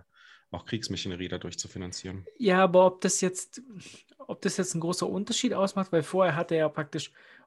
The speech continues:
Speaker 2: Euros und Dollars bekommen und konnte die entweder direkt ausgeben für Produkte aus
Speaker 1: Ja,
Speaker 2: diesen
Speaker 1: das,
Speaker 2: Ländern
Speaker 1: aber
Speaker 2: oder
Speaker 1: damit war
Speaker 2: eben
Speaker 1: keine Nachfrage für den Rubel da.
Speaker 2: Ja, aber kannst ja machen.
Speaker 1: Das
Speaker 2: Du
Speaker 1: ist
Speaker 2: kannst
Speaker 1: halt
Speaker 2: ja dann mit diesen Euros, so, so macht man's ja, ne?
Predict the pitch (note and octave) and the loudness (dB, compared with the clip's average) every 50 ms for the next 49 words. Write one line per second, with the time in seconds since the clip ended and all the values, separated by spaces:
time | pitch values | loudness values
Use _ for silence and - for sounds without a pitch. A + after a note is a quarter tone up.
0 | _ - E3+ E3 F#3 F#3+ F#3+ F3+ - E3 D3+ C#3+ E3+ D#3+ E3+ G3 G#3+ G#3+ G#3+ - | _ 2 4 6 6 6 6 4 2 -2 -4 2 4 4 6 6 6 4 4 2
1 | - G#3 - - G#3 G#3+ A3 A3+ A3+ A3+ - - - E3+ E3 E3 E3+ D#3+ - - | -4 -4 -2 0 0 2 2 0 -2 -4 -8 -4 0 2 2 2 2 -2 -8 -14
2 | _ _ - - - - _ _ - - E3+ F3 E3 - E3 F3 F3+ F3+ F3 F3 | _ _ -20 -20 -20 -20 _ _ -4 0 0 0 2 0 -2 -2 0 0 -2 -2
3 | - F3+ F3+ E3 D#3+ D3 D3+ D#3+ D#3 E3+ F#3 F#3 - - F3+ F3+ F3+ - - - | 0 0 2 2 2 2 2 0 2 2 0 0 -2 -2 -2 -2 -2 -4 -4 -2
4 | G3 G#3 G3+ G#3 G3+ G3 - - F#3 F3+ - F3+ F3 F3+ G#3+ G#3+ G#3+ - - A3 | -2 0 0 0 -2 -4 -4 -4 -6 -4 -2 -2 0 0 0 -2 -2 -2 -2 0
5 | G#3+ A3+ A3+ - _ _ _ _ _ _ _ - F3+ D#3+ - - - G3+ G#3 F#3+ | 0 0 -2 -6 _ _ _ _ _ _ _ -8 -8 -8 -8 -6 -2 2 2 2
6 | F#3 F3+ F3+ F#3 G3+ G#3+ A#3 A#3 A3 - - _ _ - C3 B2+ G3 G#3+ A3 G#3+ | 4 4 4 4 4 4 2 0 -2 -4 -10 _ _ 4 8 10 12 12 12 12
7 | G3+ A2+ A#2 A2 A2+ A#2+ A#2 F#2 - B2 A#2+ B2 B2 C3 C#3+ D#3+ E3 E3 - A#2+ | 12 12 10 8 8 6 6 8 8 8 8 8 8 8 8 8 6 4 4 4
8 | G#2+ G#2 A2 G#2+ - G#2+ G#2+ A2 A#2 E3+ E3+ A#2 F#2+ F2 E2+ E2 F2 F#2 - - | 4 4 4 0 -2 -4 -4 0 2 2 4 4 2 4 4 2 0 2 6 10
9 | F3+ F3+ F3+ F3 F3+ F#3+ F#3+ - G3 G3 G#3+ G#3+ E3+ D#3 C#3 C#3 - D#3+ D#3+ D3+ | 10 12 12 12 10 10 10 10 8 8 8 6 6 4 0 2 2 2 2 4
10 | - E3 E3 E3+ E3 E3+ D3+ - F3 D#3+ D#3 D#3+ - - - E3+ F3+ G3 G3 G#3 | 4 6 6 6 4 4 0 0 0 -2 -2 -4 -4 0 6 8 8 8 8 8
11 | G3+ G3+ - - - - - F#3+ - D#3+ - F3+ F#3 F#3+ - - D#3+ D3 - - | 4 4 0 -8 -12 -12 -10 -10 -6 -2 2 4 4 4 4 2 -2 -2 -2 -2
12 | C#3 C3+ C#3 D#3+ D#3+ | -2 -2 -2 -2 -4